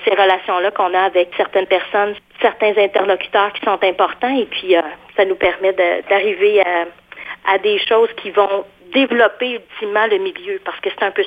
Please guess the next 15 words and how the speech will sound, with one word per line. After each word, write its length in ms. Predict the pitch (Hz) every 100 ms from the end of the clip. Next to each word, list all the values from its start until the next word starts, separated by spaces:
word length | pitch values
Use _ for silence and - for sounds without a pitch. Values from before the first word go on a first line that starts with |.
| -
ça 80 |
qu'on 180 | 220 185
essaie 240 | 180 - 165
de 60 |
faire. 260 | - 185 185
On 120 | 175
essaie 300 | 175 - 208
de, 200 | 196 170 165 - - - - - -
on 80 | 196
essaie 240 | 185 233
de 160 | 220 185 -
développer 680 | 226 233 233 196 - 233 233
un 140 | 190 190
milieu 360 | 202 196 214
artistique, 800 | 202 185 - - - 226 220 -